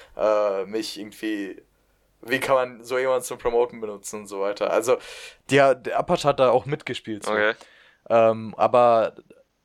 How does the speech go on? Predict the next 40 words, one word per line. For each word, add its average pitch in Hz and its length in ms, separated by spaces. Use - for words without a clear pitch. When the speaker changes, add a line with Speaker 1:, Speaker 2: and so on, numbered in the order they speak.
Speaker 1:
dann 123 440
war 127 140
man 123 140
so 123 120
übel 135 240
gespannt. 143 540
Man 120 140
wusste 151 200
jetzt 135 160
nicht, 160 220
ob - 180
S 110 320
S 131 140
C 127 120
O 123 40
doppelt 135 400
hops - 240
nimmt 165 260
oder 120 260
ob 120 140
das 123 180
halt 120 160
for 123 200
real 139 160
jemand 117 280
anderes 113 380
ist. 147 240
Und, 123 420
ähm, 113 420
mit 123 200
Apa-, 139 360
also 120 180
S 123 160
S 135 140
C 127 80
O 127 40
und 123 80
Apache, 120 540
kurzes, 113 600
äh, 107 340